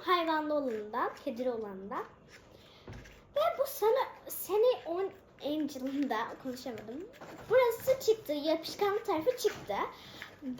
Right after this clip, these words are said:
de dedim ki bunu yeniden yapabilirim. Çünkü tabletime takmak istiyordum ve çıktığı için yeniden yapacağız. Hemen malzemelerimizi söylüyoruz.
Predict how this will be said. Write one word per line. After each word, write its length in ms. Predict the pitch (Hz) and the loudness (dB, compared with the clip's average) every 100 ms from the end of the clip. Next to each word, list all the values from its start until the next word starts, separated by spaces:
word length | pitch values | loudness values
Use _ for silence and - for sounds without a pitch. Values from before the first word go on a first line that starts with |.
| 403 | 10
de 300 | 554 587 480 | 10 8 6
dedim 360 | 440 466 698 - | 6 4 0 0
ki 280 | 330 240 - - - - - - - - - - - - - - - - | 0 0 -4 -16 -20 -20 -18 -6 -6 -6 -14 -18 -14 -14 -16 -20 -20 -10
bunu 220 | 285 359 | 0 4
yeniden 640 | 453 320 392 427 415 415 320 | 4 4 6 6 6 4 2
yapabilirim. 640 | 277 302 269 262 185 - - - - - - - | 2 0 0 -4 -6 -12 -16 -16 -16 -16 -14 -4
Çünkü 240 | 440 466 659 - | -2 -2 -4 4
tabletime 460 | 403 - 453 554 571 | 6 6 4 4 2
takmak 420 | 349 - 381 - | 2 4 0 0
istiyordum 400 | - - 311 523 | -8 -8 -2 0
ve 420 | 571 622 - - | 2 2 0 -2
çıktığı 440 | - 453 - 523 453 | 2 2 8 8 8
için 320 | 494 571 440 | 4 4 4
yeniden 220 | 403 427 | 4 4
yapacağız. 380 | 392 320 - - - - - - | 4 2 -6 -8 -12 -12 -10 0
Hemen 260 | 587 659 554 | 4 4 10
malzemelerimizi 720 | 523 508 494 494 494 466 466 | 12 12 10 8 8 6 4
söylüyoruz. 640 | 494 453 392 440 453 453 | 4 4 6 4 2 -4